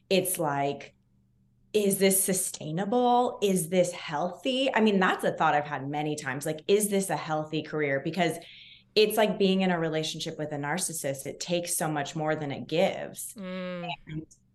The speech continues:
Speaker 1: and you're left drained a lot of the time. But, you know, the truth is, is, like, I think I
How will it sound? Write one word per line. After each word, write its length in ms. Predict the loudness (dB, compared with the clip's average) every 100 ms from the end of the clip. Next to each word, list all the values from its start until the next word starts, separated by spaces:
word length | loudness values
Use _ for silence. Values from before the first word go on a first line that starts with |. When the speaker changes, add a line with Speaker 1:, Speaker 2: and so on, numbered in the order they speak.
| 0
Speaker 1:
and 160 | 4
you're 140 | 8 8
left 280 | 6 2
drained 460 | 0 2 4 0 -2
a 80 | 0
lot 140 | 2
of 80 | 0
the 60 | -4
time. 380 | -4 -4 -4 -8 -2
But, 380 | 4 6 6 2 -10 _ _ _ -20 -20 -20 -20 _ _
you 160 | 0 4
know, 120 | 6
the 120 | 4
truth 360 | 2 2 2 4
is, 200 | 2 2
is, 140 | 0
like, 240 | 0 0 -4
I 140 | -10 -4
think 180 | -2 0
I 160 | 0